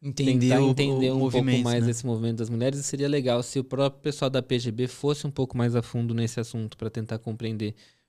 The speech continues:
Speaker 2: por que que, por que que isso aconteceu.
Speaker 1: Sim,
Speaker 2: Né?
Speaker 1: sim, realmente.
Speaker 2: É, aí a gente falando sobre classes sociais, né? A gente tem a classe B dois também dominando ali tudo. É tudo muito parecido, né? Smartphone, console, é,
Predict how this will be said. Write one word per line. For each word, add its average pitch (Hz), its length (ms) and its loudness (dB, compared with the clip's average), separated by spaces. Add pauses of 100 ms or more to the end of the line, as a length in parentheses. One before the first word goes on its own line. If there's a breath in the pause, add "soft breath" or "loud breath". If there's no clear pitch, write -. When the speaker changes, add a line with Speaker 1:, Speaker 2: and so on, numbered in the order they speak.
(100)
Speaker 2:
por 113 100 -10
que 113 200 -4
que, 104 420 -2
por 117 80 -12
que 117 100 -10
que - 80 -12
isso 113 120 -8
aconteceu. 107 600 -6
Speaker 1:
Sim, 117 360 -2 (280)
Speaker 2:
Né? 98 80 -4
Speaker 1:
sim, 110 200 0
realmente. 117 540 -2 (400 soft breath)
Speaker 2:
É, 110 680 0
aí 156 300 4
a 165 80 4
gente 160 180 -2
falando 151 300 0
sobre 143 280 0
classes 135 480 -2
sociais, 127 680 0
né? 120 260 -2 (300 soft breath)
A 110 100 -2
gente 117 220 -4
tem 120 140 -2
a 113 40 -4
classe 117 260 -4
B 127 200 0
dois 120 240 -2
também 113 600 -2
dominando 117 480 0
ali 110 140 2
tudo. 151 320 2
É - 20 4
tudo 156 160 -2
muito 170 200 -2
parecido, 147 580 -2
né? 131 240 2
Smartphone, 131 640 -2
console, 120 580 0 (460 loud breath)
é, 107 760 -2